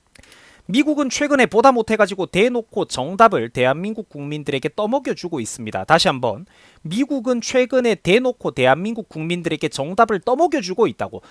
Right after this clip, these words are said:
답안지를 보여주고 있다고, 문제 푸는데. 한덕수 권한대행을 우리는 전적으로 지지한다.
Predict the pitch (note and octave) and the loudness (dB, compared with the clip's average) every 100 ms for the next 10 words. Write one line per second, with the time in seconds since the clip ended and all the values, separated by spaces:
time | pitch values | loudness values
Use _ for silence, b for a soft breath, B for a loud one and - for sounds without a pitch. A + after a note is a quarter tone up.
0 | b - D3+ D4+ D4 C#4 G#3 F#3+ C#4+ A#3 | b 2 4 4 4 -2 -2 -2 -2 -4
1 | C3+ G#2+ G#2 A2+ A2+ C#3+ D3 - C3+ A2+ | -6 -6 -6 -6 -8 -6 -6 -6 -8 -8
2 | F2+ - b b b - C4+ C4+ D4 - | -10 -14 b b b 2 2 4 -2 -4
3 | C4+ F3+ G3+ A3 F#3+ F3+ F#3 F#3 C3 D#3+ | -2 2 4 4 2 0 0 -2 -4 -4
4 | A3+ F#3 E3 A#3+ C4+ A3 G#3 F3 D#3+ D#3 | -4 -2 -2 -2 -4 -4 -4 -4 -2 0
5 | F#2 F2+ | -2 -8